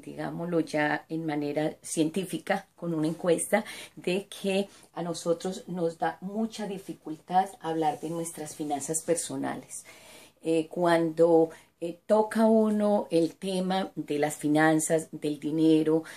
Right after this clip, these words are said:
de los hábitos de, de consumo, de los hábitos de ahorro, de prepararse para el futuro,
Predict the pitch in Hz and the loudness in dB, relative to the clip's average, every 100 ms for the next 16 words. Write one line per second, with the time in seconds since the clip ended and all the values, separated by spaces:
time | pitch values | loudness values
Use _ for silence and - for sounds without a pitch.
0 | - - 156 160 147 147 151 - 160 151 | -18 -14 0 2 2 0 -2 0 0 0
1 | 165 156 - 156 147 - 143 - 147 151 | 0 -2 0 -2 -2 -4 -8 -6 -8 -4
2 | 175 170 165 165 165 151 160 160 143 151 | 2 2 4 2 2 0 -2 -4 -4 -4
3 | 160 - 151 143 160 170 160 165 160 165 | -8 -4 -2 2 4 4 4 4 4 0
4 | 160 160 151 143 - - 151 151 - 160 | -4 -2 -2 -2 -6 -4 -2 -4 -8 -12
5 | 180 170 170 175 160 | -6 -4 0 4 2